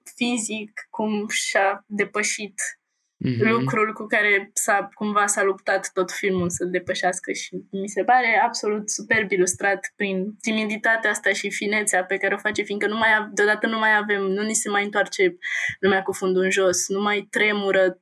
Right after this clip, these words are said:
Speaker 1: lucrurile, nu mai auzim transpirația, deodată lucrurile sunt
Speaker 2: Da, iar e
Speaker 1: Exact.
Speaker 2: liniște, iar e
Speaker 1: Da,
Speaker 2: o liniște
Speaker 1: exact.
Speaker 2: extraordinară.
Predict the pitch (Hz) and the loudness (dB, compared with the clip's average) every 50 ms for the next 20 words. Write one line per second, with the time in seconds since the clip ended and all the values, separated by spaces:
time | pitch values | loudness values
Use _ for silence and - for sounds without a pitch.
0 | _ _ - 185 185 190 185 196 196 190 - 190 180 180 185 185 185 185 190 196 | _ _ -4 -2 -2 0 2 2 2 2 0 -4 -2 2 2 4 4 2 2 2
1 | 196 196 196 208 202 196 196 196 214 202 190 190 - - 208 202 196 202 202 - | 2 2 2 2 0 -2 -2 0 2 0 0 0 -2 -2 0 0 0 0 -2 -4
2 | 220 208 190 185 - 202 208 220 220 - 226 226 - 220 220 202 - 220 214 202 | -2 -2 -2 0 0 0 0 0 0 -2 -10 -16 -12 -12 -12 -8 -4 -2 -2 -2
3 | 202 208 - 214 196 208 - 196 196 - - 202 190 185 131 135 135 127 123 123 | -2 -4 -10 -6 -2 0 2 2 2 0 -2 -2 -2 0 0 0 0 -2 -4 -4
4 | 135 - - - - _ _ - 127 135 139 143 143 143 139 135 - 127 127 131 | -6 -6 -6 -6 -8 _ _ -4 0 0 2 2 4 4 4 4 4 2 2 2
5 | 131 127 120 110 - - - 123 117 107 - - _ _ - 123 277 247 240 254 | 2 2 0 -2 -2 -4 -4 -6 -6 -6 -8 -12 _ _ -2 2 2 4 4 4
6 | 220 190 - 120 117 113 113 107 107 240 240 - - - - 196 185 107 107 104 | 4 4 2 0 -2 -2 -2 -2 -2 -2 -2 0 0 2 2 2 2 2 0 -2
7 | 110 107 107 107 107 104 110 110 113 | -2 -2 -2 -2 -4 -4 -6 -8 -10